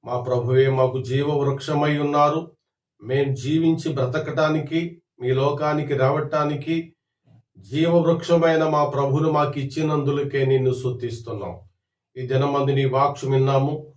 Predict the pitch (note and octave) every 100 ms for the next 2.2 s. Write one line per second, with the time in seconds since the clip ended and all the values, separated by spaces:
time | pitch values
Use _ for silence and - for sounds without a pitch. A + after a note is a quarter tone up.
0 | _ _ _ B2+ C3 D3 D3+ C#3 C#3+ C3+
1 | C3 C3+ C3+ - C3+ B2+ C#3 C3 C#3 D3
2 | -